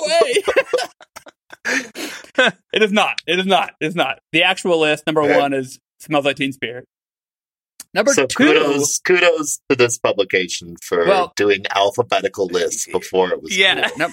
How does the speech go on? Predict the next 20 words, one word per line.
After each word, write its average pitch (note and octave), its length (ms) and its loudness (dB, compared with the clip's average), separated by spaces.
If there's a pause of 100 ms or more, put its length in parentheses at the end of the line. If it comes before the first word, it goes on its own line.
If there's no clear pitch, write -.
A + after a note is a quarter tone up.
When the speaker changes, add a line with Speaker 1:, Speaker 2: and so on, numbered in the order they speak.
(200)
Speaker 2:
Yeah, - 80 -4
Speaker 1:
Uh, - 840 0 (200)
Speaker 2:
yeah. E4+ 60 -4 (680)
Speaker 1:
this D#3 120 -8
is E3+ 140 -8
so E3+ 220 2
V D3 160 2
H C3 140 -4
one. A#2 240 -4
Number C#3+ 220 2
one D#3 260 2
is D#3 100 -10
Smells C3+ 200 0
Like F#2+ 160 4
Speaker 2:
Yeah. - 60 2
Speaker 1:
Teen - 100 0
Spirit. C3 300 0
Number C3 240 -4 (140)
two D3+ 240 0
is C3 240 -4